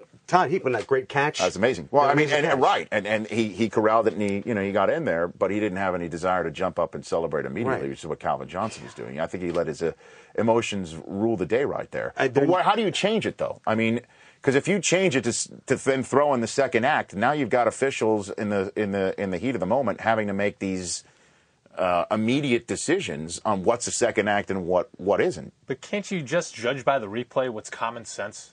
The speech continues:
Speaker 3: I think everybody
Speaker 2: Yeah.
Speaker 3: watching that at home said that was a touchdown.
Speaker 1: Right.
Speaker 2: But then there's another one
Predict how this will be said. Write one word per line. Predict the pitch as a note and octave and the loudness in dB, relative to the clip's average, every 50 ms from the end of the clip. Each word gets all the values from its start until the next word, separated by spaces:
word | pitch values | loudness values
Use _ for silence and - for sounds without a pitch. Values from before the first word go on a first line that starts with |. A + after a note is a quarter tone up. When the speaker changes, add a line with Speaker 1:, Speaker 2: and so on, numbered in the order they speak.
| _ - | _ -14
Speaker 3:
I | A#2 | -8
think | - E3 C#3 B2 | -6 -6 -2 -2
everybody | C#3+ C#3 C#3 C3+ C3+ B2+ A#2 | -2 -2 0 0 0 0 0
Speaker 2:
Yeah. | A2 A2+ | 0 0
Speaker 3:
watching | A#2+ B2 B2 - - B2+ | 0 0 0 -2 -4 -4
that | A2+ G#2+ G#2 | -2 -2 -2
at | G2 F#2 | -2 -6
home | G2 G#2+ G#2 G2+ | -6 -8 -8 -8
said | - - G2 F2+ - | -10 -12 -12 -4 0
that | G#2+ A2 | 0 0
was | A2 G2 G#2 | 0 -4 -10
a | |
touchdown. | - - - F#2+ - - - E2+ D#2+ - - - | -10 -10 -10 -10 -10 -12 -14 -14 -14 -14 -14 -12
Speaker 1:
Right. | - D#2+ D2+ - _ _ _ | -10 -10 -10 -10 _ _ _
Speaker 2:
But | - C#3+ C3+ | -2 0 2
then | D#3+ D#3 C#3+ | 2 2 2
there's | C#3 B2+ G#2+ | 2 2 2
another | C#3 B2+ C3+ C#3+ C#3+ D3 | 2 2 4 4 4 4
one | C3+ C3+ | 4 2